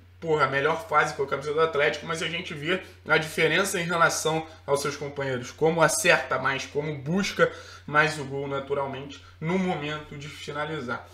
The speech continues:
Então, pra fazer uma conclusão geral, o seguinte, acho que o Atlético vem finalizando em zonas perigosas,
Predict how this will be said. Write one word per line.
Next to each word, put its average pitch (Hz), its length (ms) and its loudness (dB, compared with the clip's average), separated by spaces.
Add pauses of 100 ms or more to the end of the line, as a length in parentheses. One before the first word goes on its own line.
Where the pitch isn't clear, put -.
(160)
Então, 220 260 0
pra - 180 2
fazer 190 240 2
uma 160 120 0
conclusão 147 580 -6
geral, 135 640 4 (100)
o 160 60 -10
seguinte, 202 480 -6
acho 139 220 0
que 175 80 -4
o 170 40 6
Atlético 151 600 6
vem 156 220 2
finalizando 170 580 2
em 135 40 -8
zonas 151 280 -2
perigosas, 139 640 -2